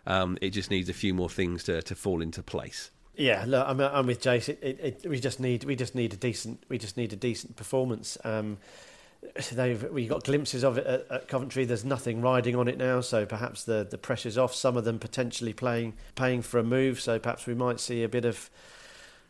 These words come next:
Speaker 2: um, a bit of, you know, the handbrake off. Or, but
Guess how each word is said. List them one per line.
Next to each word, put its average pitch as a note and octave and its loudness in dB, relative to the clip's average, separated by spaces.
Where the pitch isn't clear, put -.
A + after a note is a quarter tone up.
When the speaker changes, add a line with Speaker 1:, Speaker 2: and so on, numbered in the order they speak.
Speaker 2:
um, G#3 10
a F3+ 8
bit G3+ 10
of, F3+ 10
you F#3+ 6
know, F#3+ 8
the E3+ 6
handbrake F#3+ 6
off. G3 6
Or, D#3 4
but E3 2